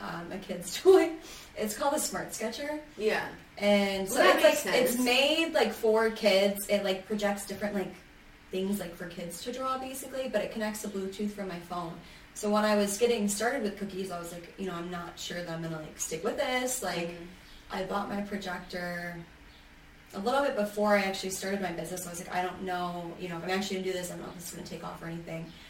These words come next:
Speaker 1: Um, so it was, like, forty dollars, I think. So I was
Speaker 2: Mm-hmm.
Speaker 1: like, "Well, I'll buy this one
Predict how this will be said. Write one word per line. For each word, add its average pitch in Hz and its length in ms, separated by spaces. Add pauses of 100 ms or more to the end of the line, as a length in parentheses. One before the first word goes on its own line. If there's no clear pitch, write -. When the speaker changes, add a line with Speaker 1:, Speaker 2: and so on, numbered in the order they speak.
(200)
Speaker 1:
Um, - 280
so 170 140 (100)
it 170 220
was, 175 180
like, 165 260 (1600)
forty 185 180
dollars, 180 400
I 220 100
think. 247 480
So 175 140
I - 40
was 170 80
Speaker 2:
Mm-hmm. 175 100
Speaker 1:
like, - 80
"Well, 196 160
I'll 190 200
buy 185 240
this 185 240
one 180 360